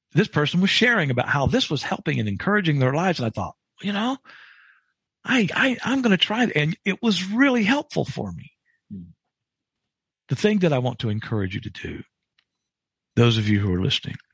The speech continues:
Speaker 1: and myself and Tom, be purposeful about engaging with the presence of God in your life.
Speaker 2: Hmm.
Speaker 1: You don't have to put on music to have the presence of God, although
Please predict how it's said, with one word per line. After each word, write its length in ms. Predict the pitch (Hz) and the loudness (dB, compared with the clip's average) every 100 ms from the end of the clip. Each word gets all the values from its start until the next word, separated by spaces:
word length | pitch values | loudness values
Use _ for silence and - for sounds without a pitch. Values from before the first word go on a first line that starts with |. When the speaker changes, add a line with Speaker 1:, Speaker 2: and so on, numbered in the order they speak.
| _ _ _ _ _ - | _ _ _ _ _ -2
Speaker 1:
and 220 | 107 92 | 0 0
myself 500 | 90 87 - 107 92 | -2 -2 0 0 0
and 140 | - - | -4 0
Tom, 400 | 113 87 80 110 _ _ _ _ _ _ _ _ _ _ _ _ _ _ _ | 0 2 -2 -6 _ _ _ _ _ _ _ _ _ _ _ _ _ _ _
be 140 | 151 185 | 2 2
purposeful 920 | - 107 98 104 - - - 123 - - | 2 2 2 0 0 -2 -6 -8 -8 -4
about 460 | 110 104 90 85 - _ _ _ - _ _ - | 0 2 0 -4 -10 _ _ _ -20 _ _ 4
engaging 800 | 107 95 127 127 117 107 90 82 | 4 6 4 4 4 2 2 -4
with 300 | 80 71 - - - _ _ _ _ _ _ _ _ _ | -8 -10 -14 -20 -20 _ _ _ _ _ _ _ _ _
the 80 | - - | -8 -6
presence 600 | - - 127 117 92 - | -4 0 2 2 0 -2
of 140 | 95 - | -4 -2
God 300 | 101 87 90 | -2 0 -2
in 80 | 87 | -4
your 180 | 85 87 | -6 -6
life. 480 | - - - - - _ _ _ _ _ _ _ | -6 -6 -10 -16 -20 _ _ _ _ _ _ _
Speaker 2:
Hmm. 120 | 98 85 - _ _ - - - - - _ | -12 -12 -16 _ _ -20 -20 -20 -20 -20 _
Speaker 1:
You 100 | 104 | 0
don't 260 | 98 131 - | 2 2 2
have 240 | 135 143 | 2 2
to 100 | - | 0
put 240 | - - 135 | 0 2 2
on 200 | 131 131 | 4 6
music 420 | 139 120 90 104 | 6 6 2 -2
to 100 | - | 2
have 180 | 98 95 | 2 2
the 80 | - | 0
presence 380 | 104 98 98 | 2 2 0
of 80 | 98 | 0
God, 260 | 113 95 82 | 0 0 -2
although 380 | - 95 95 92 | -2 0 2 0